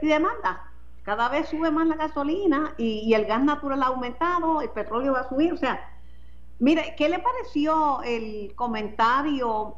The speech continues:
y, y las informaciones que han surgido en el sentido de que el informe de la Cámara podría recomendar acciones contra miembros de la Junta de Gobierno de la autoridad que no cuestionaron elementos del contrato de Luma Energy?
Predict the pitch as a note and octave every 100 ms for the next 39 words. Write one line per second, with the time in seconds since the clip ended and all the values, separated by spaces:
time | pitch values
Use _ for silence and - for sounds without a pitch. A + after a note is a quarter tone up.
0 | - - G#3 F#3+ F#3 F3 F3 G3+ G3 G#3
1 | G#3 G#3 G3+ G#3+ G#3 G3 B3 C#4 C#4 C4
2 | C4 C4 A3+ A#3+ B3+ A#3+ A3+ - A3+ G#3+
3 | - C4+ C4 A#3+ A3 A3 G#3+ G#3 A#3 B3
4 | C#4 C4+ C4 B3 C4 C4 B3+ A#3+ G#3+ C4+
5 | B3+ A#3+ A#3+ A3+ G#3+ G#3 G3+ A3+ B3 -
6 | - - A#3+ B3 B3 A#3+ A#3 A#3 A3 G#3
7 | A3+ A#3+ A3+ A3+ A3 A#3 A#3 A3+ G3 F3+
8 | - - - B3 A#3 A3 A#3 A#3+ A#3 A3+
9 | G#3+ G#3+ G#3+ G3+ G#3 A3 A3 G3+ G3+ A#3+
10 | A#3+ - A3 G3+ G#3 A3+ G#3 G3 F#3+ F#3+
11 | G#3 A#3 A#3 A3 A3 G#3 G#3+ G#3+ G#3+ G#3+
12 | G#3+ A3 F#3+ D#3+ D#3+ D#3 D#3